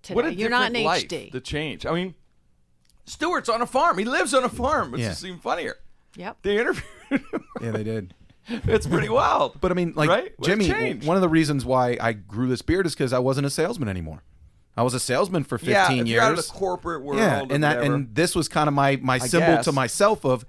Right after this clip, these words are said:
Speaker 3: "Hey, I'm in entertainment now. I can have a beard," whereas before, when it was my opportunity to
Speaker 2: That's,
Speaker 3: do
Speaker 2: well,
Speaker 3: other
Speaker 2: that's
Speaker 3: things.
Speaker 2: another thing, too, if you think about it. You know, these guys are, I realize it's a job, but I wonder if they really, can you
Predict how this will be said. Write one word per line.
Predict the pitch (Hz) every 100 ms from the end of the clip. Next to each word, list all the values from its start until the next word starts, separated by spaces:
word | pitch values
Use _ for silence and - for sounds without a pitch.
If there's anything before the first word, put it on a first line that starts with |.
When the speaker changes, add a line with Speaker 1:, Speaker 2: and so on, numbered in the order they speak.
| -
Speaker 3:
"Hey, | 156 135
I'm | 127 139
in | 135
entertainment | 131 120 - 185 196 147
now. | 117 120 117 - - _ -
I | 135
can | 131 120
have | 143 185
a |
beard," | 120 123 135
whereas | 127 127 117
before, | 120 139 143
when | 135 123
it | 117
was | 110
my | 117 120
opportunity | 113 - - 117 113
to | 110
Speaker 2:
That's, | 101
Speaker 3:
do |
Speaker 2:
well, | 90
Speaker 3:
other | -
Speaker 2:
that's | 415 151
Speaker 3:
things. | 359
Speaker 2:
another | 359 381
thing, | - 202
too, | - 240
if | 196
you | 170
think | - 135
about | 151 135
it. | 87
You | 147
know, | 147
these | 190 -
guys | 185 160
are, | 143 135 _ - - _ - -
I |
realize | 160 226 226 180
it's | 151 -
a | 120
job, | 110 240 269 135
but | 127 - -
I | 143
wonder | 320 359
if |
they | - 160
really, | 127 143 135 123 _ _ _
can | 208
you | 233